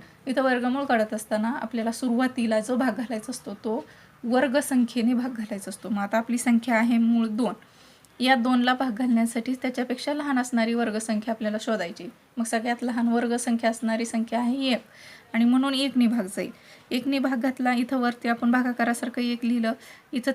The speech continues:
तीस संख्या मिसळायची असते, एक अधिक एक, इथं होईल दोन.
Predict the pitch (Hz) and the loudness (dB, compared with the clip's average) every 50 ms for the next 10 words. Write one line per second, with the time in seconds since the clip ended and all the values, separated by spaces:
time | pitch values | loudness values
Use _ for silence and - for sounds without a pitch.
0 | 262 - 302 285 - - 262 254 262 285 262 269 247 - 233 220 214 226 - 220 | -2 -2 -2 -2 0 0 0 2 2 2 2 2 2 2 2 2 2 2 -2 -4
1 | 226 - - 240 226 233 226 233 226 233 220 208 220 226 - - 233 208 202 - | -4 -4 -4 -4 -2 0 -2 0 2 2 2 2 2 0 0 0 0 -2 -2 -4
2 | - - _ _ _ - 240 - 254 233 240 214 214 214 208 196 226 196 | -10 -20 _ _ _ -10 -4 -2 0 0 2 0 0 -2 -2 -2 -2 -4